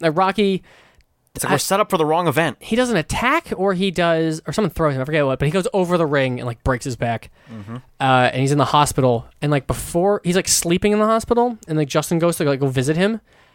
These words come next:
Speaker 1: and then he hears the other Rangers come in. He's like, "Oh, I'll just hide under the bed." And then he hears them talking about being Power Rangers, and, like, that's how he gets in. 'Cause he's like, "Hey, guys, I can fill in." It's like, "Fuck you, I hate you so much." <laughs>
Speaker 2: Why would it, the, the, were,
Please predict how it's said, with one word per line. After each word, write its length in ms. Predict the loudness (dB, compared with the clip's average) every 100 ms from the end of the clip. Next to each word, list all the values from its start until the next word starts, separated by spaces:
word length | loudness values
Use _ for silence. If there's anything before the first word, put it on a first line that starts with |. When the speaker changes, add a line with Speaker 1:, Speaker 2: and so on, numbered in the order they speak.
| _ -4
Speaker 1:
and 140 | 0
then 100 | 0
he 140 | 0 -2
hears 340 | 0 0 0
the 160 | -2 -2
other 200 | 0 0
Rangers 360 | 0 0 -2 -4
come 160 | -2
in. 80 | 0
He's 120 | 0
like, 160 | -2 -4
"Oh, 240 | 0 0 0
I'll 140 | -2 -4
just 180 | -4 -2
hide 240 | 0 0
under 200 | 0 -2
the 140 | -2
bed." 320 | -2 -2 -4 -8 _ _ _ _ _ -6
And 120 | -2
then 100 | 0
he 60 | 0
hears 220 | 0 0
them 180 | 2 0
talking 320 | 0 0 2
about 200 | 2 0 0
being 180 | -4
Power 240 | -2 0 2
Rangers, 320 | 2 0 -4
and, 140 | -4
like, 140 | -4 0
that's 220 | 0 2
how 120 | 0
he 100 | 2
gets 240 | 0 0 2
in. 240 | 0 0 -8 -18 -18 -12
'Cause 80 | -4
he's 120 | -2
like, 260 | 0 -2 -4 -12
"Hey, 180 | -2 0
guys, 180 | 2 2
I 80 | 2
can 100 | 0
fill 300 | 0 0 2
in." 180 | 2 0
It's 140 | -2
like, 160 | -6 -4
"Fuck 260 | -4 -2
you, 160 | -4 -2
I 60 | -2
hate 160 | -2
you 80 | -2
so 160 | -2 0
much." 240 | 0 0
<laughs> 140 | -2 0
Speaker 2:
Why 260 | 0 2
would 140 | 0 -2
it, 160 | -4
the, 160 | -2 -2 -4 -2
the, 80 | -2
were, 200 | 0 -4